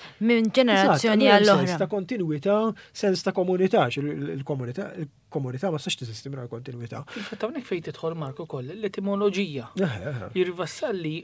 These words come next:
Speaker 3: kull meta s-, kif qed tgħid inti, prova juri li kienet, li dan il-qawl kien mill-bidu,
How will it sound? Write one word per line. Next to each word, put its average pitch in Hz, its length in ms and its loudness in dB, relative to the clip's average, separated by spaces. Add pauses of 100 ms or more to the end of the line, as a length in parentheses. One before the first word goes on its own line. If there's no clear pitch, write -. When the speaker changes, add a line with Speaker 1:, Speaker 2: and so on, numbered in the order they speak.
(140)
Speaker 3:
kull 240 240 -4
meta 139 460 -2
s-, - 160 -20 (380)
kif - 180 -4
qed 202 120 -14
tgħid 185 280 -6
inti, 139 300 -6 (180)
prova 156 640 4 (560)
juri 160 500 -6
li 156 140 -6
kienet, 151 560 -8
li 160 140 -8
dan 170 180 -4
il-qawl 151 300 -6
kien 156 180 -8
mill-bidu, 165 560 -4